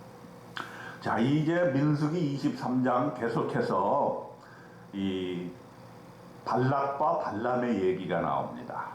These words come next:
예, 발락은 왕이었고 발람은,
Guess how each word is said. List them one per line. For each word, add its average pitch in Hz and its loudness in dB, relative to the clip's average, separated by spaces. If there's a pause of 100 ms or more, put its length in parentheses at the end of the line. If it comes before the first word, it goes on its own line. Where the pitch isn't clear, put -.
(220)
예, - -12
발락은 131 2 (420)
왕이었고 98 0 (480)
발람은, 113 2